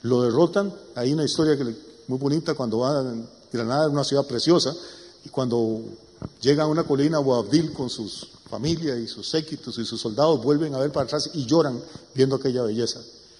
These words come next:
Y la mamá de Boabdil lo vuelve a ver, la viejita, y le dice, "No llores, soy como mujer lo que no supiste defender ayer como un hombre".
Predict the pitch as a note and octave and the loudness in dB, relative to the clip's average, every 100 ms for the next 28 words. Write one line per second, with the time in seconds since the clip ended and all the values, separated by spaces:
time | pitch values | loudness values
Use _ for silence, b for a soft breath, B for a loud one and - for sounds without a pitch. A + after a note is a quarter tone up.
0 | b b b - B2 A#2 A#2 C#3+ D#3+ C#3+ | b b b -4 0 0 2 4 6 6
1 | A#2+ A2+ D#3 C#3 C3 D3 C#3+ D3 D3 B2+ | 4 4 6 6 6 4 4 6 4 2
2 | A2+ D#3 - D#3 D3 B2+ C#3 B2+ C#3 C#3+ | 0 -2 -4 -4 -2 -2 0 0 2 4
3 | E3 C3 D3 D3+ C#3+ B2 A#2 E3 F3 F3 | 2 2 0 0 -2 -2 -2 0 0 -2
4 | D3 A#2 A#2+ B2 C3 B2+ C#3+ C#3+ D3 C3 | -6 -4 -2 -2 -2 0 2 2 2 0
5 | G#2+ A#2 A#2 C3 A#2 C3+ C3 B2 A#2 A#2 | 0 -2 -2 -2 2 0 0 -4 -4 -4
6 | G#2+ F#2+ | -6 -8